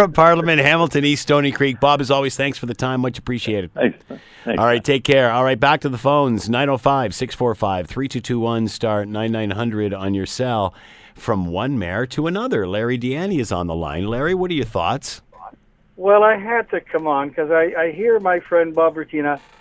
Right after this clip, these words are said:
Speaker 3: whom I voted
Speaker 1: Look
Speaker 3: for,
Speaker 1: at this.
Speaker 3: by
Speaker 1: This
Speaker 3: the
Speaker 1: is like
Speaker 3: way.
Speaker 1: the old days. This is amazing, Larry.
Speaker 3: <laughs> No, but it's true. But I'm hearing him blame Marvin Kaplan, or sorry.
Speaker 1: No,
Speaker 3: not
Speaker 1: Marvin Ryder.
Speaker 3: Marvin Kaplan. Marvin Ryder for, um,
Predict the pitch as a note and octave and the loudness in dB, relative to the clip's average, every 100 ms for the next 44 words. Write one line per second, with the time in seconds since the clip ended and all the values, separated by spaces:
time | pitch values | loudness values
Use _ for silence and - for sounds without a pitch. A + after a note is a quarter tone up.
0 | _ - A3+ A#3+ A#3 A3 A3+ F#3 G3 A#3+ | _ -2 4 6 6 6 4 4 6 6
1 | A#3 G#3 B3+ D#4 D#4 C4+ C4+ C4 A#3+ - | 6 4 6 6 6 2 6 6 6 4
2 | F#4 D#4+ A3+ C4+ C4 A#3 B3+ C4+ C#4 A3+ | 2 4 4 6 6 6 8 10 10 8
3 | F#3 F3+ D3 C3+ G3 G#3+ G#3+ A#3+ B3+ B3+ | 8 10 8 4 0 4 4 4 4 4
4 | E3 D3+ B2 A#2 G#2 F#2+ D#2+ C#2 - - | 4 2 2 2 2 -2 -4 -10 -8 -8
5 | - - - _ - A3 C4 B3 B3+ B3+ | -8 -14 -16 _ -14 -10 0 6 8 8
6 | B3 A#3+ G#3+ _ B3+ A3+ G3 F#3 F#3+ G3 | 4 2 -2 _ -6 -2 0 0 -2 -4
7 | B3+ C4+ A#3+ G#3+ G3 _ _ D#3 E3 G3+ | -4 -2 -4 -8 -10 _ _ -14 -4 0
8 | A#3+ B3+ B3 G#3 G3+ G#3 G#3 G3+ - F#3+ | 0 0 -2 0 2 0 -4 -12 -8 -4
9 | F#3 - F3 E3 E3 - _ _ _ _ | -4 -2 -2 -2 -4 -14 _ _ _ _
10 | E3 E3+ - - G3+ F3+ E3 C#3+ C3+ D#3 | 0 0 0 2 6 6 6 4 6 6
11 | D3+ E3 D#3 D3+ C#3+ G#2+ D2+ D3 C#3 C#3 | 8 8 8 6 6 4 -2 -4 -4 -2
12 | E3 D3 D3 B2+ _ _ D3 D#3 F3+ F3+ | 0 0 -2 -10 _ _ 0 4 4 2
13 | F#3 F3+ F3+ F3 E3+ D3 E3+ E3 D#3+ D#3 | 2 4 4 4 0 0 4 6 6 6
14 | D3+ D3+ | 4 2